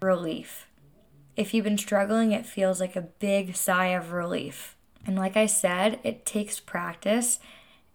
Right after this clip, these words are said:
every single day, and it might be extremely difficult for the first month even of sitting down and being present. But once you get there, it is so good.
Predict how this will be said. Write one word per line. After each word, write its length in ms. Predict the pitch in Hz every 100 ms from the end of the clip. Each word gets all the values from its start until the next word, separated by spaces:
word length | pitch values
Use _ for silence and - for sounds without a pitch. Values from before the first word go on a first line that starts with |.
| -
every 600 | 180 185 208 214 220 -
single 520 | - - 185 185 180
day, 560 | 180 170 175 190 226 -
and 420 | 185 175 175 180 - _
it 180 | 220 226
might 220 | 185 180
be 100 | 190
extremely 840 | 185 - - - - 180 180 185
difficult 500 | 180 160 190 214 214
for 160 | 240 185
the 120 | 180
first 380 | 175 175 175 -
month 400 | 165 165 202 202
even 460 | 180 170 160 151 - - - - - _
of 260 | 180 170 180
sitting 440 | - 196 196 190
down 520 | 185 175 175 170 175 190
and 440 | 180 175 175 180 - - _
being 360 | 196 202 202
present. 500 | 202 - 185 185 -
But 300 | - 208 226
once 300 | 202 208 220
you 120 | 233 220
get 380 | - 196 208
there, 400 | - 175 180 180 -
it 140 | 190
is 160 | 180 170
so 560 | - - - 185 180
good. 360 | 180 170 143 185